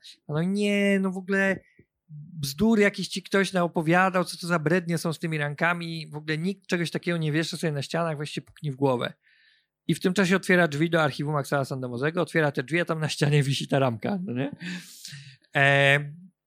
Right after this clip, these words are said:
i dlaczego to robili? E, mam potwierdzone, że to robili. E, kilka widziałem ostatecznie. E,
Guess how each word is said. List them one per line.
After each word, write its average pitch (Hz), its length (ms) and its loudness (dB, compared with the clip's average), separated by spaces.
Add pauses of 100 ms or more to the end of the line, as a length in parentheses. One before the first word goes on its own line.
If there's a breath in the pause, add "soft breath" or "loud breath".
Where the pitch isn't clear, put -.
(160)
i 160 80 -2
dlaczego 202 360 6
to 214 120 2
robili? 147 460 0 (520 soft breath)
E, 139 380 4 (1120)
mam 190 340 4
potwierdzone, 226 560 4
że 202 100 2
to 208 120 2
robili. 170 600 0 (120)
E, 147 540 0
kilka 208 340 0
widziałem 185 440 4
ostatecznie. 147 840 -4 (720)
E, 143 480 4